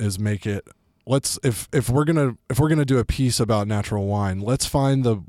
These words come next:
most G Q natural wine maker. So a guy who, like, lives and has some fantastic vineyard somewhere and, like, cares about style and makes an incredible wine, and let's tell his story tr-, rather than just doing, like,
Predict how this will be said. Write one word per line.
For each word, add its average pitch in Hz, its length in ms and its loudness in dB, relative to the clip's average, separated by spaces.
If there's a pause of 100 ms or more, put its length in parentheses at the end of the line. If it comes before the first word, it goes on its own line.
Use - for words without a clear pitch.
(160)
most 107 540 0
G 104 240 -6
Q 101 280 0
natural 95 480 -2
wine 90 320 -2
maker. 85 440 -6 (320)
So 110 240 2
a 107 100 2
guy 107 360 2
who, 101 420 4 (300)
like, 98 220 -2 (960)
lives 101 360 -6
and 101 320 -10
has 104 240 -2
some 95 200 -2
fantastic 92 580 -6
vineyard 175 420 2
somewhere 156 600 4
and, 98 240 -2
like, 90 240 -10 (180)
cares 95 260 -6
about 90 300 -6
style 139 560 4
and 101 140 0
makes 98 260 -4
an 101 80 -2
incredible 95 520 -2
wine, 123 340 2
and 104 180 0
let's 120 240 2
tell 120 180 2
his 107 260 2
story 95 480 0
tr-, 123 120 -4 (100)
rather 120 380 2
than 104 220 -2
just 98 240 -4
doing, 98 260 0
like, 87 320 -6